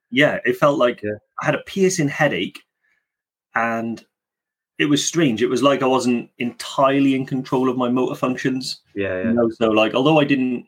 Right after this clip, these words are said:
Speaker 1: I didn't feel really dizzy or anything like that, but I found myself, like, rather than walking step by step by step,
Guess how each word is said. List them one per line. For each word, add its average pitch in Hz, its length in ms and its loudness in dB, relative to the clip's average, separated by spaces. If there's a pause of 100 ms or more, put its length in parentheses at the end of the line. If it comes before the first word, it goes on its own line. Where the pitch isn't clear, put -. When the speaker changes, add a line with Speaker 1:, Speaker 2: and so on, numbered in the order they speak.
Speaker 1:
I - 80 -18
didn't 196 180 -2
feel 175 340 2
really 151 360 0
dizzy 135 400 0
or 90 100 -6
anything 95 260 -6
like 90 160 -4
that, 98 220 0
but 113 120 0
I 117 40 -6
found 131 220 2
myself, 120 340 2
like, 107 160 0 (220)
rather 123 280 2
than 117 120 2
walking 117 400 2
step - 380 -2
by 104 120 0
step 98 340 -4
by 95 120 -8
step, - 340 -4